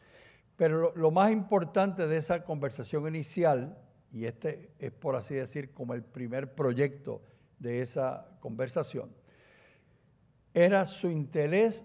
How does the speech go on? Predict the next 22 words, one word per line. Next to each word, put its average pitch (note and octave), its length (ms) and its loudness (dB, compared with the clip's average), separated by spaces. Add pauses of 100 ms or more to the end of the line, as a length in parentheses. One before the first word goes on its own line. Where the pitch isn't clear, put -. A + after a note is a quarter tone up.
su C#3+ 120 -4
interés C#3+ 600 0
en C#3 460 -8 (100)
ser, - 800 2 (140)
no D3 180 -2
el E3+ 100 0
médico E3 640 2
que C#3 280 0
es C#3+ 60 -2 (240)
excelente D3 880 -6
en - 60 -10
Estados C#3 420 -2
Unidos, B2+ 400 -6
sino C#3 540 -4 (420)
esta D#3 260 0
persona E3 680 -4
que D3 460 -6 (160)
quiere D#3 540 2 (500)
contribuir C#3+ 800 0
a D3+ 100 0
la D3+ 80 0
educación D3+ 720 -4